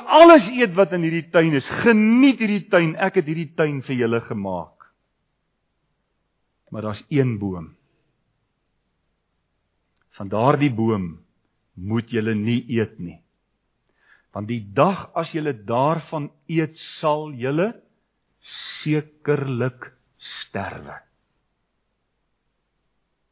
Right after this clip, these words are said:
Weet jy, Adam en Eva was een honderd persent gehoorsaam en bereid om gehoorsaam te wees. En hulle het gesê, "Dis reg, Here,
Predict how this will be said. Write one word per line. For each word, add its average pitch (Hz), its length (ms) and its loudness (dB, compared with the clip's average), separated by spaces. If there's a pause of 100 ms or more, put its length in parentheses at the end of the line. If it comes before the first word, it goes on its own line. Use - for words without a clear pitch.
(600)
Weet 185 200 -2
jy, 277 120 -4
Adam 254 320 2
en 214 100 -2
Eva 247 300 -6
was 208 240 -4
een 254 200 -4
honderd 220 380 -2
persent 196 540 -4 (500)
gehoorsaam 156 840 -2
en 190 180 2
bereid 190 420 4
om 190 220 -2
gehoorsaam 185 640 -2
te 175 100 -6
wees. 175 340 -8 (2000)
En 202 160 6
hulle 214 180 8
het 285 60 -4
gesê, 220 400 -2
"Dis 160 180 6
reg, 208 340 2
Here, 127 380 -2